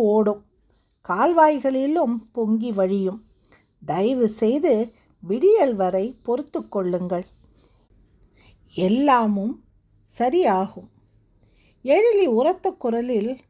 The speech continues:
கை கூப்பியபடி பேசினாள். கூட்டம் அவளை உற்று பார்த்தது. அவள் சொல்வதில் உள்ள நியாயத்தை புரிந்து கொண்டது.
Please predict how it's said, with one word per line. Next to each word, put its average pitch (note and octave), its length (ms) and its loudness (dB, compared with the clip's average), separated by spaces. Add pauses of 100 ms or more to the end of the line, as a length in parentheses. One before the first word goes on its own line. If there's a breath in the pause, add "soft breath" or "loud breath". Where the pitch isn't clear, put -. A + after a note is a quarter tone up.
(160)
கை D4 140 -2 (120)
கூப்பியபடி G#3 640 -4
பேசினாள். B3 600 -4 (840)
கூட்டம் D4 520 0 (300)
அவளை G3 480 -2
உற்று G#3 400 -6
பார்த்தது. G3 560 -6 (1000 soft breath)
அவள் D4 240 2
சொல்வதில் F4 640 2
உள்ள B3+ 380 -2
நியாயத்தை A3 800 -2 (420)
புரிந்து B3+ 420 0
கொண்டது. F#3+ 480 -4